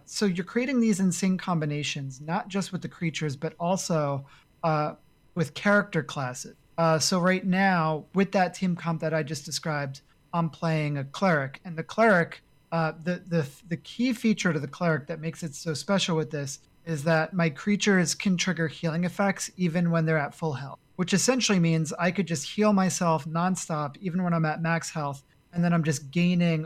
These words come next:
all of these, like, piles and piles of stacks. But I'm also getting all these other benefits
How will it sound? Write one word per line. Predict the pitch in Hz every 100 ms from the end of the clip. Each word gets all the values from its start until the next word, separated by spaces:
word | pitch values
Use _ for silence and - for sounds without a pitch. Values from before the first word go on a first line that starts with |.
| -
all | 170 170
of | 160
these, | 165 156
like, | 156 131
piles | - 160 156 151 151
and | 151 139
piles | - 151 143 135
of | 135
stacks. | - - 131 135 - - _
But | 185 180 156 -
I'm | 185
also | 214 214 196
getting | 180 170
all | 165 156
these | 160 -
other | 196 202
benefits | 170 160 147 143 143 139 - -